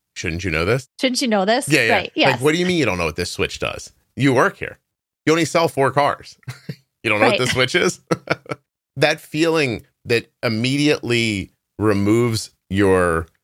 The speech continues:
Speaker 1: ability to trust the person you're talking to.
Speaker 2: Yes.
Speaker 1: Right? And, and what Jenny's saying about educating yourself about how these systems work so you can speak about them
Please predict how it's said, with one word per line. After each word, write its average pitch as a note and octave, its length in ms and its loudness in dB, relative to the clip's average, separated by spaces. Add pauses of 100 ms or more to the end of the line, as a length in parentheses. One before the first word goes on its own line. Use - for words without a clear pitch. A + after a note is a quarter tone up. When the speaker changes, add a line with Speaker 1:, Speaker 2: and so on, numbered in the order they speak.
(1000)
Speaker 1:
ability G#2 580 0
to D2 100 -4
trust - 460 -4
the F#2+ 80 -2
person F2 420 -2
you're D2+ 140 -2
talking - 400 -2
to. - 140 -6 (180)
Speaker 2:
Yes. - 720 -6 (220)
Speaker 1:
Right? E2+ 260 -2 (300)
And, G2+ 340 -2 (120)
and G2+ 360 -2
what A2 200 0
Jenny's A2+ 340 0
saying G#2 260 0
about F#2 360 -2 (200)
educating G2+ 480 -2
yourself F2+ 320 0
about F2 220 0
how F#2 120 0
these F2 180 -2
systems F#2 460 -2
work F2 200 2
so - 120 -2
you F2 140 0
can E2+ 160 -4
speak - 360 -2
about D2+ 400 0
them C#2+ 360 -4